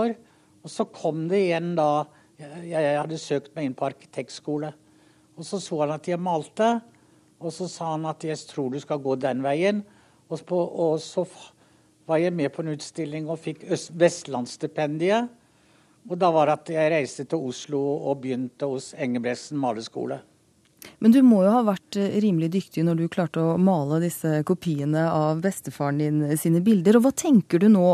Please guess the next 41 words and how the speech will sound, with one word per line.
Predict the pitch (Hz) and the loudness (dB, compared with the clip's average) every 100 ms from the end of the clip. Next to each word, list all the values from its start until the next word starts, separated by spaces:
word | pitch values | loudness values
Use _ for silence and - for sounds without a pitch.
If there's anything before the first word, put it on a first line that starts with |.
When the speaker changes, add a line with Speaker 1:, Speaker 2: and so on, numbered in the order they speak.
| 160 | 4
Speaker 2:
om, | 175 180 185 | 4 4 4
eh, | 185 180 180 180 180 156 | 4 4 4 4 4 2
om, | - 180 180 | 4 4 6
eh, | 175 170 180 | 4 2 4
sakene | 208 160 156 151 | 2 2 0 0
som | 175 | 0
er | 180 | 2
ute | 170 139 - 165 165 165 | 2 -2 2 4 6 6
om | 160 160 | 6 4
at | 165 | 2
samlere | - 175 - 208 151 135 139 | -2 -2 2 4 2 0 0
kan | 160 175 170 | 0 2 4
være | 156 165 | 4 6
nervøse | 190 165 131 - 160 | 6 6 2 0 0
for | 165 | 2
om | 180 | 4
de | 208 | 4
har | 165 123 139 | 4 2 2
en | 139 | 0
ekte | 139 147 | 0 0
Astrup | 127 - 151 147 | 0 -2 -2 0
på | 160 | 0
veggen | 151 143 151 | 0 0 0
eller | 151 160 | 0 0
ikke? | 160 - 143 139 _ _ _ - | -2 -2 -2 -4 _ _ _ -12
Speaker 1:
Ja, | 117 120 110 110 110 _ _ _ | -6 -2 -2 -6 -10 _ _ _
stort | - - 175 175 175 | -20 -4 2 2 2
sett | - 156 | -2 -2
så | - 185 | -2 -6
tror | - 170 | -4 -2
jeg | 170 165 | -2 -2
ikke | 208 | -2
det | |
er | 208 | -2
mine, | 196 160 135 151 165 | -2 -2 -4 -4 -6
men | 170 170 | -4 2
jeg | 175 | 2
vet | 147 147 | 2 -2
det | 170 | -4
er | |
mange. | 175 135 147 | -2 0 -2